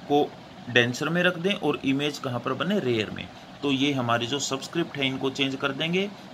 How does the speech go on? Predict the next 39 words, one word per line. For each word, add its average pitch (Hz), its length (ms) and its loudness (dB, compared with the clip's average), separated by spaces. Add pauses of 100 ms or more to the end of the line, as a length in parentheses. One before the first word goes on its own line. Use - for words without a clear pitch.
जहाँ 127 240 4
पर 135 140 0
भी 143 180 0
mu 135 240 2 (120)
two 147 160 2
है 147 120 2
वहाँ 123 280 2
पर 120 140 -2
mu 120 280 0
one 127 180 2
आ 156 80 8
जाएगा 165 440 2 (340)
और 120 120 0
जहाँ 120 240 2
पर 127 140 -4
भी 135 160 0
mu 123 260 2
one 127 200 0
है 139 120 0
वहाँ 117 280 0
पर 120 160 -4
mu 123 260 0 (240)
two 131 160 2
आ 104 80 2
जाएगा। 92 340 -6 (100)
ठीक 131 140 -2
है, 254 120 4 (440)
और 117 100 2
बाकी 165 380 2 (680)
same 110 300 0
रहेगा। 98 400 -6
ठीक 135 160 -4
है, 269 80 -2 (240)
तो 135 60 0
हमारे 110 340 2
पास 120 340 -4
ये 107 80 -2
equation 104 420 -6
आएगी। 87 360 -8